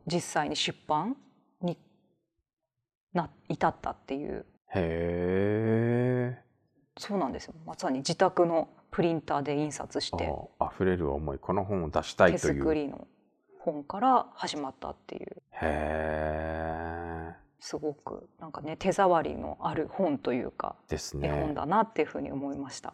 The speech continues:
Speaker 2: うん。
Speaker 1: ね、猫の絵本はもういろんな絵本がありますけれど。
Speaker 2: ありますね。
Speaker 1: うん、なんかでも、やっぱり、それぞれ、やっぱり楽しめますよね。こう、いろんな。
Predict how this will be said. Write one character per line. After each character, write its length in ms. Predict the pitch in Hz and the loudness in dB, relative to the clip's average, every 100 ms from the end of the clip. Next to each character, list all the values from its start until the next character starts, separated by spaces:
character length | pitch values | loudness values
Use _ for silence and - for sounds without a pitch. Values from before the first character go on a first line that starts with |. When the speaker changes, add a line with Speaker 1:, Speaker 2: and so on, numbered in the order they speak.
| - | -10
Speaker 2:
う 40 | |
ん。 480 | 76 73 73 69 71 95 - _ 165 | -10 -8 -10 -10 -14 -18 -20 _ -8
Speaker 1:
ね、 180 | 185 | -4
猫 480 | 175 208 - - - - - - _ _ 156 | 0 0 4 4 4 -4 -20 -20 _ _ -12
の 140 | 165 | -10
絵 60 | 147 | -8
本 320 | 180 156 143 | -6 -4 -2
は 100 | 143 | -2
も 400 | 147 147 139 - | -2 -4 -6 -8
う 40 | - | -4
い 100 | 160 | 0
ろ 140 | 165 | 0
ん 120 | 170 | 2
な 140 | 180 190 | 2 2
絵 40 | |
本 220 | 185 196 | 2 4
が 100 | 175 | 4
あ 40 | 151 | 2
り 80 | 160 | 0
ま 140 | 165 | -2
す 120 | - | 0
け 100 | 180 | 2
れ 140 | 143 139 | 2 2
ど。 240 | - - - | 0 -2 -2
Speaker 2:
あ 80 | 85 | -2
り 100 | 90 | 0
ま 140 | 98 | -2
す 160 | - 78 | -2 -2
ね。 540 | 82 90 175 185 170 | 0 2 6 6 4
Speaker 1:
う 20 | 156 | 4
ん、 20 | |
な 100 | 262 | 6
ん 100 | 285 | 6
か 160 | 180 | 6
で 100 | 180 | 6
も、 320 | 180 156 135 - - | 6 6 4 0 -6
や 80 | 185 | 0
っ 40 | - | 8
ぱ 120 | 262 | 10
り、 240 | 156 - - | 8 4 -6
そ 160 | - 262 | 2 8
れ 120 | 339 | 10
ぞ 140 | 349 196 | 12 12
れ、 240 | 156 - | 10 8
や 80 | 170 | 2
っ 40 | |
ぱ 220 | - - | -2 -2
り 140 | 170 - - - | -2 -2 -10 0
楽 160 | 196 233 | 6 6
し 100 | 277 | 10
め 180 | 277 285 | 10 12
ま 160 | 277 302 | 10 10
す 140 | 180 | 8
よ 140 | 139 | 8
ね。 320 | 139 156 165 180 - | 6 2 2 -4 -14
こ 260 | - 147 143 | -4 -2 0
う、 40 | 170 | 2
い 60 | |
ろ 120 | 160 | 2
ん 160 | 160 151 | 2 0
な。 220 | 156 151 | 0 -4